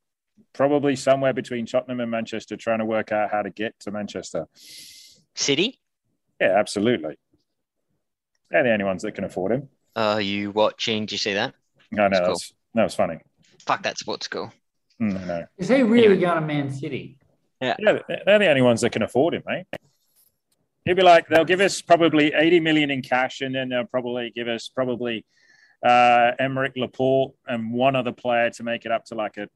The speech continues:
Speaker 1: total of a hundred and fifty million or something like that.
Speaker 2: Is there no salary, or are you talking about the transaction fee that's so
Speaker 1: The,
Speaker 2: expensive?
Speaker 1: yeah, the transfer fee, and then there'll be
Speaker 2: Ah,
Speaker 1: his,
Speaker 2: okay.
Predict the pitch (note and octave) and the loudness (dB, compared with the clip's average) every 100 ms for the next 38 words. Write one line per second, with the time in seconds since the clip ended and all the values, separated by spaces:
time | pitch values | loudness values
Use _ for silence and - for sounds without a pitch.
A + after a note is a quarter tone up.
0 | - B2 A#2 A2+ G#2 G#2+ G#2+ G#2 G2 A2 | -6 -2 0 -2 -2 -2 -4 -8 -10 -12
1 | - G2+ G2 F#2 F#2 G2 G2 F#2 F2+ E2+ | -8 -8 -8 -8 -8 -8 -8 -8 -8 -8
2 | - _ _ _ - D#3+ G3 F#3+ B3 - | -12 _ _ _ -12 0 2 4 2 2
3 | D3 F3 D#3 A2 A#2+ C3+ D3 D#3 C3+ A#2 | 2 4 4 4 4 2 0 0 0 -2
4 | G#2 - B2 G#2+ G#2 G2+ - A#2 G2+ G#2 | -2 -4 -2 0 0 -2 -2 -6 -6 -6
5 | F2+ F2+ F#2 G2 E2+ B2+ B2+ C3+ C3 A2 | -6 -6 -8 -6 -4 0 2 2 2 2
6 | A2 A#2+ A2+ A2 G2 G2 F#2+ A2 A2 A2 | 2 0 0 -2 -4 -6 -6 0 0 0
7 | G#2+ G#2+ G#2 G2 - - | -2 -2 -4 -4 -8 -18